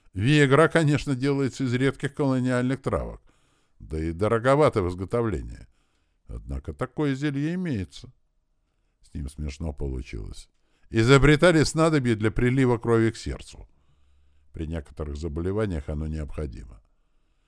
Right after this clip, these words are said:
Но что-то напутали в алхимической формуле. Знаете, как такое бывает? Стали пробовать, а кровь совсем к другому месту приливает.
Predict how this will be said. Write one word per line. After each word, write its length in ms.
Но 240
что-то 440
напутали 640
в 80
алхимической 720
формуле. 500
Знаете, 380
как 200
такое 340
бывает? 480
Стали 320
пробовать, 500
а 80
кровь 240
совсем 360
к 20
другому 420
месту 320
приливает. 640